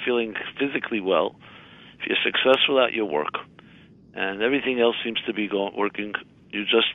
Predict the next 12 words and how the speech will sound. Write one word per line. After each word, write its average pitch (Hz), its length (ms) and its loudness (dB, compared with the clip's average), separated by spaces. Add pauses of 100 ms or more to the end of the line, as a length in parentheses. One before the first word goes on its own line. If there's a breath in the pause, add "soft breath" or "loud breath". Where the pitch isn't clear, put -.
ignore 120 480 6
usually 90 540 -2
the 101 200 -4
soul. 73 260 4
That's 87 200 2 (140)
the 101 320 -2 (440)
un-, 104 100 -10 (180)
sad 104 260 4
reality. 113 500 2 (960 loud breath)
Uh, 113 220 4
but 120 140 10 (340)
it, 120 120 -2